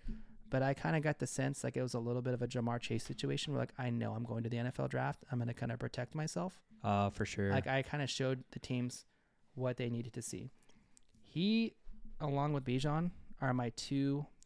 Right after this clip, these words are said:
Speaker 1: cannot miss prospects in this draft. I mean, it's an overall average draft class, but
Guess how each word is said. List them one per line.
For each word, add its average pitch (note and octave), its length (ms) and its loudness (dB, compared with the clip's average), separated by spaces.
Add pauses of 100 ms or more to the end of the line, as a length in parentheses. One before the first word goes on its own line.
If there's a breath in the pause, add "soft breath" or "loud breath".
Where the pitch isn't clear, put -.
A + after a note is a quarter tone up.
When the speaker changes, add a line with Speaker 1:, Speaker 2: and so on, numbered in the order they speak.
Speaker 1:
cannot C3 540 -2
miss B2 160 -2
prospects - 600 -4 (120)
in B2 160 -2
this G#2+ 160 -4
draft. - 320 -10 (1080 loud breath)
I D3 60 4
mean, C#3 240 6
it's C#3+ 160 0
an C#3+ 140 2
overall D3 440 6 (140)
average C#3 380 0
draft C#3+ 240 0
class, E3 340 -2 (540 loud breath)
but C3+ 140 4